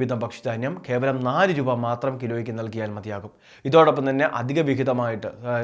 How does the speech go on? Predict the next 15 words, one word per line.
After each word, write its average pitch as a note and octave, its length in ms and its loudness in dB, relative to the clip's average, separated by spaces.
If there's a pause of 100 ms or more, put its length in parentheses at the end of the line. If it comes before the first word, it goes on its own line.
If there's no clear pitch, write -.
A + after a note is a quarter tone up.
(140)
കടയിലെ B2+ 440 2
സ്റ്റോക്ക് B2+ 340 -2
അനുസരിച്ച് B2 440 -6
മൂന്ന് C#3 260 0
കിലോ A#2+ 220 -2
വരെയൊക്കെ A#2 320 -4
നമുക്ക് A2+ 260 -6
ലഭിക്കുകയും C3 520 -2
ചെയ്യും. G2 180 -14 (140)
വെള്ള E3+ 180 8 (140)
റേഷൻ C#3 320 2
കാർഡുകളാണെങ്കിൽ C3 580 2 (240)
ആറ് A3 240 6
കിലോ D3 240 4
അരി B2+ 140 0